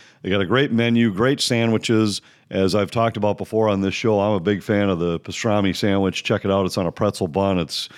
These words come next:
it's terrific, but it's a great place. They got great people working there. I ran into one of their bartenders when I was down at the practice range a couple of weeks ago, and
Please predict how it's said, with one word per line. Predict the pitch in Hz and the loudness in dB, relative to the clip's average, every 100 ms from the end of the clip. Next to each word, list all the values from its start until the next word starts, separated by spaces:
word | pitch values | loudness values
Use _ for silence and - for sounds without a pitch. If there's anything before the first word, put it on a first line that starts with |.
| - - - | -20 -20 -8
it's | 98 87 - | -8 -6 -8
terrific, | - 104 110 117 113 - - - - | -2 0 0 0 -2 -4 -20 -20 -8
but | 101 104 | -2 0
it's | 107 117 | 0 0
a | |
great | 92 196 175 | 0 0 0
place. | 131 120 110 | 0 0 0
They | 113 | 0
got | 107 | 0
great | 95 127 127 | 0 0 0
people | 131 120 110 | 0 2 2
working | 113 107 110 | 2 2 2
there. | 110 | 2
I | 101 | 2
ran | 98 107 | 2 2
into | 107 110 | 2 2
one | 98 104 | 2 2
of | |
their | 98 | 2
bartenders | 82 95 104 110 101 98 87 | 2 0 0 0 2 2 0
when | 92 | 0
I | 90 | 0
was | 82 | 0
down | 95 98 95 | 0 0 0
at | 87 | 0
the | 90 85 | 0 0
practice | - 104 101 - 95 | -2 -2 -2 -2 -4
range | 104 101 101 | 0 0 0
a | 87 | -2
couple | 104 98 95 | -4 0 2
of | |
weeks | 98 101 101 | 2 0 -2
ago, | 98 101 98 | 0 2 2
and | 87 | 0